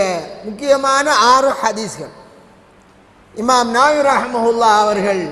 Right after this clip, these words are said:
அவருடைய கிதாபில் என்ன கூறுகிறார் என்றால், இந்த சுஜூது ஆறு ஹதீதுகளின் மீதே அமைக்கப்பட்டிருக்கிறது என்று அவர்கள் ஆறு ஹதீதையும் குறிப்பிடுகிறார்கள்.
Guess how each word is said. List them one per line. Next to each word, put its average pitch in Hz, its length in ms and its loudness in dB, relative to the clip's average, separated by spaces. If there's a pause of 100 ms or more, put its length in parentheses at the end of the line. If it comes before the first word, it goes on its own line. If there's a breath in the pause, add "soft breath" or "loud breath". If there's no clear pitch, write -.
(420)
அவருடைய 220 380 0
கிதாபில் 226 600 -2
என்ன 226 160 -8
கூறுகிறார் 185 460 -4
என்றால், 185 420 -8 (2250)
இந்த 302 280 0 (460)
சுஜூது 269 500 -2 (1300)
ஆறு 294 440 4
ஹதீதுகளின் 269 720 -2
மீதே 240 380 2 (680)
அமைக்கப்பட்டிருக்கிறது 220 1120 -2 (1900)
என்று 233 340 0
அவர்கள் 240 500 2 (220)
ஆறு 240 260 2
ஹதீதையும் 214 640 -4
குறிப்பிடுகிறார்கள். 180 680 -10